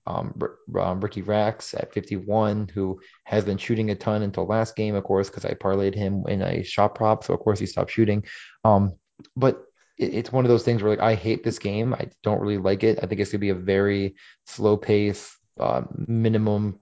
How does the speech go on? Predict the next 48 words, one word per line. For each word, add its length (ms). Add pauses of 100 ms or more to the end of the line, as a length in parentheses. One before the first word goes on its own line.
goal 440
upside 440
type 220
of, 200
of 120
affair, 560 (340)
with 400
the 140
fact 280
that, 220 (200)
you 120
know, 120
if 120
you 120
need 300
to 60
find 260
cap 280
relief 320
'cause 120
you're 120
playing 520 (360)
Rantanen, 440
McKinnon, 480
and, 200 (420)
you 60
know, 200
maybe 300
you're 180
like, 200
"Oh, 60
I 80
really, 420
really 160
wanna 220
get 120
some 100
Tampa 340
in 140
there." 220
Like, 300
now 160
where 220
am 60
I 80
gonna 140
get 180
the, 300